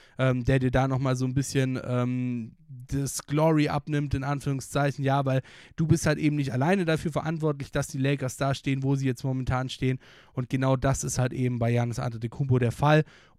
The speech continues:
Ohne Giannis würden die Milwaukee Bucks viel, viel weiter unten stehen und deswegen ist Giannis Antetokounmpo der Most Valuable Player of the Year in der N B A für die Milwaukee Bucks.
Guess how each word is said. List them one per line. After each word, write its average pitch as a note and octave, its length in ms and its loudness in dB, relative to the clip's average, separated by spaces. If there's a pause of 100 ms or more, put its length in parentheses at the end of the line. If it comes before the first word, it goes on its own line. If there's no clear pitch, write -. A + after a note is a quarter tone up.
Ohne E3 220 4
Giannis D3 420 2
würden C#3+ 240 2
die C3 100 0
Milwaukee B2+ 420 2
Bucks A#2+ 340 -4
viel, A3+ 240 2
viel F3+ 140 -2
weiter C#3+ 260 -2
unten C3 240 -6
stehen B2+ 340 -4
und A#2 120 -6
deswegen B2 420 -2
ist - 380 -10
Giannis A#2+ 440 -4
Antetokounmpo A#2 680 0
der B2+ 260 2
Most B2 380 -2
Valuable A#2 320 2
Player A2+ 400 0 (200)
of B2+ 260 0
the C3+ 60 -2
Year D#3 340 4 (100)
in E3 280 -2
der D3 220 2
N C3+ 160 0
B C3+ 140 0
A B2+ 180 2 (360)
für C#3+ 200 0
die C3 80 -2
Milwaukee A#2 360 -6
Bucks. - 340 -20